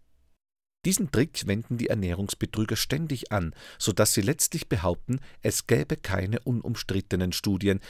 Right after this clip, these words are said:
die die gesundheitsschädlichen Auswirkungen von Tierprodukten und die gesundheitlichen Vorteile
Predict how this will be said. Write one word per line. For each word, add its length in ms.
die 60
die 100
gesundheitsschädlichen 1000
Auswirkungen 720
von 180
Tierprodukten 720
und 200
die 60
gesundheitlichen 720
Vorteile 600